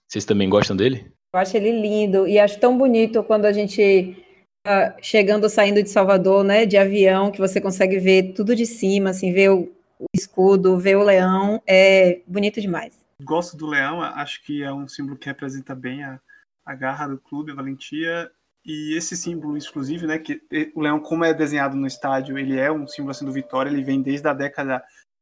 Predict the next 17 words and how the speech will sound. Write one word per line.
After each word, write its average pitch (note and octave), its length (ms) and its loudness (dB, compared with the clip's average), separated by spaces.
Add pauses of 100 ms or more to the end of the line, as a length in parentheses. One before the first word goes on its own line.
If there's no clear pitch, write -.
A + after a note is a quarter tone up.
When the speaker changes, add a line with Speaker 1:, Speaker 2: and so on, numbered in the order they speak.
(200)
Speaker 3:
de C3+ 100 -8
noventa C3+ 420 0
nos C#3+ 200 -8
uniformes, C#3 760 -4
eu C#3 80 -10
lembro C3 240 -6
que - 140 -16
na, B2 300 -10 (460)
na C3+ 100 -16
parte C3+ 260 -6
do C#3+ 80 -6
braço C3 400 0
aqui C#3 180 -16
vinha C3 280 -6
esse - 180 -10
símbolo C#3 340 -10
do C3 380 -8